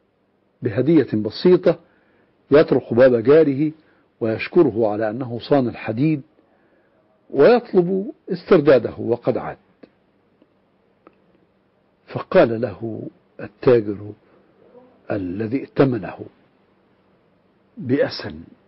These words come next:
"يؤسفني يا صديقي العزيز،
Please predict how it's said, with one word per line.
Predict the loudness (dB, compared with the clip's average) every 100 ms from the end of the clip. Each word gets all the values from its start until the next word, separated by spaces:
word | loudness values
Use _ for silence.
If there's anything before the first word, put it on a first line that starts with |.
| _ _ _ _ _ _ _ _ -2
"يؤسفني | 0 2 0 2 0 0
يا | -2
صديقي | -4 -4 -4 -4
العزيز، | -6 -6 -4